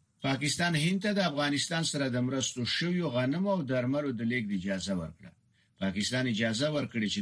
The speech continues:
دغه پنځوس زره ټنه غنم او درمل د دغه هیواد د واګې بندر له لارې افغانستان ته انتقال شي. د پاکستان د بهرنیو چارو وزارت په اعلامیه کې ویل شوي، د واګې بندر له لارې د دغو مرستو د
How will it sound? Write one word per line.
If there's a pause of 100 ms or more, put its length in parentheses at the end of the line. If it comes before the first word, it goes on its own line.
دغه (100)
پنځوس
زره
ټنه
غنم
او (100)
درمل
د (100)
دغه
هیواد
د (100)
واګې
بندر
له
لارې
افغانستان
ته
انتقال (100)
شي. (560)
د (100)
پاکستان
د
بهرنیو
چارو
وزارت
په
اعلامیه
کې
ویل (100)
شوي، (420)
د
واګې (100)
بندر (100)
له
لارې
د (120)
دغو
مرستو
د